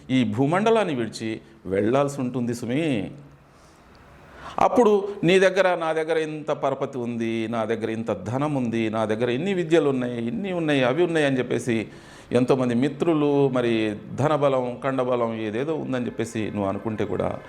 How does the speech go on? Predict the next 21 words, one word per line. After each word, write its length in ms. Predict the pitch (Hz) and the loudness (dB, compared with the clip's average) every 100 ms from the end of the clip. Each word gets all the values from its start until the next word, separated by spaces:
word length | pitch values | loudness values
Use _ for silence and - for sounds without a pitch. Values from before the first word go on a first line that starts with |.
| - - - | -18 -14 0
నిన్ను 220 | 143 156 | 4 6
ఎవ్వరూ 640 | 147 127 107 95 101 98 131 | 6 6 4 2 -2 0 -2
కాపాడలేరు. 1120 | 131 110 110 107 101 95 95 98 98 90 - - - - | -2 -2 0 0 0 -2 -2 -2 -2 -4 -6 -14 -16 -6
జాగ్రత్త 480 | 82 92 110 107 104 | 0 2 2 -2 -4
పడు. 500 | 95 90 92 90 - - - - | -4 -4 -4 -4 -8 -14 -20 -2
కాబట్టి 760 | 143 151 170 160 127 127 156 - - - | 0 2 2 2 2 2 -2 -6 -14 0
నీ 180 | 127 135 | 4 4
జన్మ 340 | 113 117 147 | 4 2 2
ఉన్నప్పుడే 840 | 139 117 151 139 113 101 107 147 143 - 113 | 0 0 0 -2 -2 0 0 -2 -8 -6 0
నువ్వు 600 | 123 117 110 143 202 202 - - | 2 4 4 4 2 -2 -6 0
ఆ 140 | 117 | 2
యొక్క 200 | 117 117 | 2 0
గోవిందుడు 800 | 95 117 180 190 160 131 123 113 - - | 0 4 4 4 0 0 0 -4 -12 -8
గురించి 320 | 110 120 117 113 | -2 0 0 -2
తెలుసుకో, 600 | 110 101 - 107 101 90 - - | -4 -4 -2 0 0 -2 -8 -4
నీ 120 | 107 | 0
యొక్క 240 | 113 107 98 | 2 2 0
ఆత్మ 360 | 98 117 - | 0 -2 -4
పదార్థం 500 | 120 110 143 143 143 | -4 -2 -2 -2 -2
గురించి 440 | 117 104 - 101 117 - - | -2 -4 -4 -4 -6 -10 0
తెలుసుకోవడానికి 920 | 110 113 - 156 147 120 107 107 127 | 2 2 2 2 2 0 -2 -4 -4